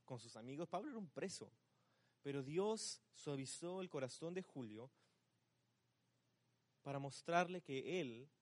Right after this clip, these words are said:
estaba cuidándolo, para mostrarle que él se interesaba por él, Dios por Pablo. ¿Y sabes? Posiblemente lo mismo sucede en tu vida.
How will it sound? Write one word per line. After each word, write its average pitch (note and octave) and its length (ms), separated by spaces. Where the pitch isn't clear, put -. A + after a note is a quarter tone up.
estaba C#3+ 560
cuidándolo, A#2+ 680
para C3 120
mostrarle D3+ 440
que C3+ 200
él C#3+ 100
se D3+ 140
interesaba B2 560
por A2 200
él, C3 200
Dios B2 240
por A2+ 180
Pablo. A2+ 320
¿Y - 40
sabes? C4+ 320
Posiblemente G#3+ 540
lo F3+ 80
mismo F#3 240
sucede E3+ 500
en B2 80
tu E3 120
vida. F#3 260